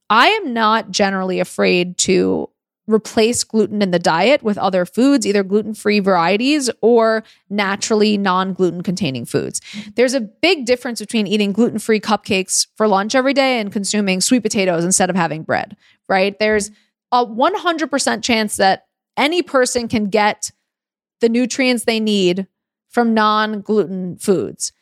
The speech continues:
If it was even from a cost perspective, rice and oatmeal are as inexpensive as bread is. Taste-wise, I mean, the gluten-free varieties is a, is a different conversation too. I think, s-, you know, there's some brands I really like, and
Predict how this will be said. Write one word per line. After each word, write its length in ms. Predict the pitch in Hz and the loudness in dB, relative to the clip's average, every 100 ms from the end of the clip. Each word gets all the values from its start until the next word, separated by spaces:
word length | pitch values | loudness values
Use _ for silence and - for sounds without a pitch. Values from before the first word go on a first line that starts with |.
| _ - | _ -2
If 180 | 233 226 | -2 0
it 60 | |
was 180 | 214 202 | 0 -2
even 200 | 208 196 | -4 -8
from 120 | 175 | -10
a 60 | 156 | -10
cost 340 | - 254 294 | -2 0 0
perspective, 640 | 320 294 285 285 277 240 - - | -4 -2 -2 0 -2 -4 -10 -8
rice 420 | 202 214 240 - | -2 0 0 -4
and 160 | - 180 | -6 -2
oatmeal 460 | 240 254 240 233 | 0 2 0 2
are 400 | 175 190 180 147 _ _ 175 | 2 0 0 -6 _ _ -2
as 200 | 214 214 | -2 -2
inexpensive 600 | 226 - 214 214 220 214 | -4 -2 -2 0 0 0
as 100 | 202 | 0
bread 260 | 214 202 | 2 2
is. 360 | 202 202 196 - _ _ _ _ | 2 2 -2 -8 _ _ _ _
Taste-wise, 840 | - 254 269 - 277 285 285 254 226 - _ - | -4 -4 -4 2 4 4 2 -4 -12 -16 _ -6
I 60 | |
mean, 240 | 214 208 196 | -4 -4 -4
the 80 | |
gluten-free 400 | 190 220 214 247 | -2 -2 0 0
varieties 540 | 214 208 196 196 202 190 | 4 4 4 0 -2 -2
is 100 | 180 | -2
a, 160 | - | -2
is 100 | 202 | -2
a 60 | 190 | 0
different 300 | 196 185 185 | -2 -2 -4
conversation 560 | 180 175 170 185 - 170 | -4 -2 0 0 0 0
too. 240 | 311 294 | 2 2
I 80 | 202 | 0
think, 220 | 208 196 | -4 -8
s-, 180 | - - _ | -10 -10 _
you 120 | 202 | -4
know, 120 | 175 | -2
there's 200 | 165 175 | 2 2
some 180 | 180 196 | 2 0
brands 240 | 185 180 180 | 0 0 0
I 60 | |
really 200 | 175 170 | 2 2
like, 340 | 254 277 262 190 | 4 4 2 -6
and 260 | 180 180 | -12 -14